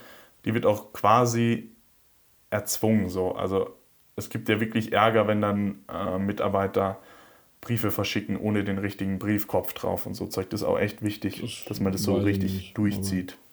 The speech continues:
Speaker 2: aber Ja, es
Speaker 1: So.
Speaker 2: muss
Speaker 1: Ja,
Speaker 2: aber,
Speaker 1: reicht
Speaker 2: ähm,
Speaker 1: jetzt auch. Um Gottes Willen, ich glaub, wir verlieren grad die Hälfte unserer Hörerschaft bei dem Thema, ey.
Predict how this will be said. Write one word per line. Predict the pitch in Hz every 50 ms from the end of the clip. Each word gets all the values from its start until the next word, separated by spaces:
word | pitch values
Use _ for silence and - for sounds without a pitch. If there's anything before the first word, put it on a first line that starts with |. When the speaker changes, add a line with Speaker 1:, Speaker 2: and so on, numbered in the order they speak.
| - - - _ _ _ _ _ _ _ _ _ _ _ _ _ -
Speaker 2:
aber | - 98
Ja, | 101 104 107
es | 107 104 - 95
Speaker 1:
So. | 98 98 98 95 90 101
Speaker 2:
muss | 101 101 98 - - - - - - - - - - - - - - - - - - - -
Speaker 1:
Ja, | - - 104
Speaker 2:
aber, | 113 110
Speaker 1:
reicht | 101 107 107 104
Speaker 2:
ähm, | 104
Speaker 1:
jetzt | 101 101 101
auch. | 101 98 - - - - - - - - -
Um | - 110 104
Gottes | - 110 107 - - - 104 -
Willen, | 104 101
ich | 98 -
glaub, | - 104 - 107
wir | 104
verlieren | - 107 101 107 107 104
grad | 98 101 101 - - - -
die | 98 95
Hälfte | 113 110 113 113 -
unserer | 107 101 101 92 92 92
Hörerschaft | 98 98 95 90 87 - - - 85 - -
bei | - 101
dem | 92 90 85
Thema, | - - 90 90 92 92 92
ey. | 90 90